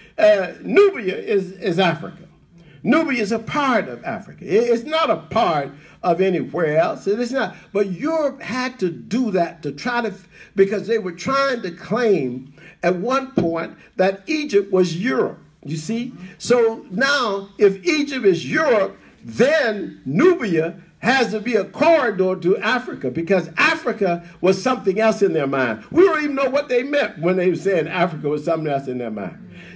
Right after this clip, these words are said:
You, you know, it's a very strange thing what Europe tried to do because there's no one, uh, way that Africans look.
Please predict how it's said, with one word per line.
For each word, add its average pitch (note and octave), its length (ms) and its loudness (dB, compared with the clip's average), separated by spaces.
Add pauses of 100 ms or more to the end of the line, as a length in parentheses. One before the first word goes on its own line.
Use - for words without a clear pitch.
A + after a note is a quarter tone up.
You, D4+ 120 -2
you D#4 320 -2
know, D4 180 4 (100)
it's B3 180 -6
a A3 60 -4
very A#3+ 340 0
strange G3+ 520 -2
thing C3 380 0
what E3 300 -2
Europe E3+ 720 -2
tried D3+ 360 0
to B2+ 80 -6
do B2 320 -4 (520)
because C4+ 360 0
there's C#4 300 2
no B3+ 200 0
one, F3 920 -2
uh, C#3 140 -4
way D#3+ 460 0
that D#3 180 -4
Africans D#3 560 -4
look. D3+ 400 -6